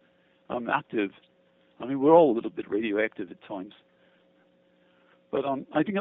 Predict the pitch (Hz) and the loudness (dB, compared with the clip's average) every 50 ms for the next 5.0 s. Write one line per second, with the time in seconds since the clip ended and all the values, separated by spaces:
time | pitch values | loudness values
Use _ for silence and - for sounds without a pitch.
0 | - - 156 143 - 151 160 165 - 170 151 135 - - - - - 180 175 - | -4 -4 -8 -6 -2 -2 -2 -2 -2 -6 -8 -10 -10 -14 -8 -6 -4 -4 -4 -6
1 | - 135 139 165 165 - 156 151 - - 151 110 131 123 135 - - 143 123 110 | -8 -10 -10 -10 -8 -8 -8 -10 -8 -10 -10 -8 -8 -6 -6 -6 -8 -10 -10 -12
2 | - - 127 127 123 117 - - 151 139 - - - - - 135 - - 135 135 | -12 -12 -10 -10 -10 -10 -8 -8 -8 -8 -6 -6 -8 -8 -6 -10 -8 -6 -6 -6
3 | 127 - 127 110 120 127 120 113 107 113 120 120 113 107 101 104 117 120 110 110 | -4 -6 -4 -4 -4 -4 -4 -2 -2 -2 -2 -2 -4 -4 -2 0 2 2 2 0
4 | 107 95 - - - 120 - - - 151 143 139 127 - - 156 139 - - 113 | 0 -6 -14 -14 -16 -14 -4 -2 0 2 2 0 -2 -4 -6 -8 -8 -8 -12 -16